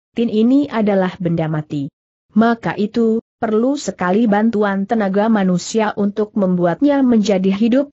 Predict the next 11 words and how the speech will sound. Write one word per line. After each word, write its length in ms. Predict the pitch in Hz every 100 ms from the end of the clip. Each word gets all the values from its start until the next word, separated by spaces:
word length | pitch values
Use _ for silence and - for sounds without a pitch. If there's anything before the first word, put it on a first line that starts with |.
| _
bagaimana 800 | - 208 233 247 247 240 262 285
kami 320 | 277 185 196 202
harus 480 | - 180 196 269 -
membantunya?" 880 | 202 208 180 180 - 190 190 226 262 _ -
Nona 320 | 214 214 208
Xiao 400 | - 254 269 302
Pek 260 | 294 269 214
pun 240 | 247 240
tanya. 560 | 233 - 170 185 160 135 _ _ _ _
"Kami 460 | 220 214 226 247
tidak 340 | 240 233 202